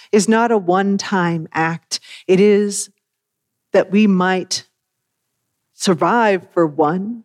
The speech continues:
that we might continue in our existence, but two, that we might more than survive, that we might live and remember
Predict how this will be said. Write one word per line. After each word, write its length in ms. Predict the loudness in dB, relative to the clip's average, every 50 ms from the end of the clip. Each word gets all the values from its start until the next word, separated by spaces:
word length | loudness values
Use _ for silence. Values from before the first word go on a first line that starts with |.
| _ _
that 120 | 0 2 2
we 140 | 2 2
might 260 | 2 2 0 -2 -2 -2
continue 500 | -2 -2 -2 0 0 2 2 4 4 2
in 100 | 2 0
our 160 | 0 -2 -4
existence, 480 | -4 -6 -10 -12 _ _ -4 -4 -2 0
but 180 | 0 0 0 0 -6 -20 -16 _
two, 160 | 0 0 2
that 200 | 2 2 0 2
we 120 | 2 2 4
might 300 | 4 2 2 0 0 0
more 560 | 2 4 4 4 4 2 2 0 -2 -6 -10 _ -4
than 340 | -2 -2 -2 -4 -6 -8 -8 -8
survive, 760 | -6 -4 -4 -4 -2 -2 -4 -4 -4 -6 -10 -12 -14 -4 _
that 220 | 0 0 0 0
we 140 | 0 0 0
might 420 | 0 0 -2 -2 -2 -2 -4 -4 -6 -2
live 440 | 0 2 2 4 2 0 -2 -4 _ _ -20 -20 -20 _ -4
and 140 | -2 0 0
remember 640 | 2 2 2 2 4 4 4 2 2 0 -2 -6